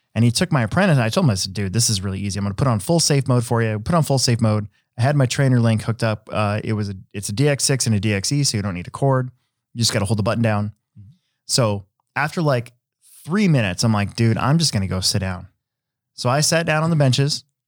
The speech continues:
Speaker 1: still holding the button, and just watched him fly for ten minutes. And then he's like, "Dad, can I try and land it?" I'm like, "Pff, whatever, go for it."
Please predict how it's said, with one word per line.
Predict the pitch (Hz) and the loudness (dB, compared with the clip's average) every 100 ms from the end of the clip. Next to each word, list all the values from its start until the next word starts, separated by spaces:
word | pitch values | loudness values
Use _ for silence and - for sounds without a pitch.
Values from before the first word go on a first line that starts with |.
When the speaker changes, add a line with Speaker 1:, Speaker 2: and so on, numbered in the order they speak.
| _ | _
Speaker 1:
still | - - 135 | -4 0 2
holding | 151 151 | 2 2
the | 143 | 2
button, | 139 123 101 98 - _ - | 2 0 0 -2 -8 _ -2
and | 113 | 0
just | 110 | 0
watched | 104 127 - | 0 0 0
him | 139 127 | 0 2
fly | 143 151 | 2 0
for | 95 | -2
ten | 104 95 | -4 -2
minutes. | 95 95 - - _ _ _ | -4 -6 -10 -16 _ _ _
And | 120 | 0
then | 135 | 4
he's | 151 151 | 4 2
like, | 143 | 2
"Dad, | 185 185 139 | 2 2 2
can | - | 2
I | 214 | 0
try | - 262 | 0 2
and | 185 | 4
land | 139 185 | 4 2
it?" | 165 | 2
I'm | 131 | 0
like, | 117 - | 0 -4
"Pff, | - 82 - - | -12 -16 -18 -14
whatever, | 101 160 285 294 226 | -4 0 2 0 -2
go | 254 | -2
for | 269 156 107 | 0 0 -2
it." | 92 | -6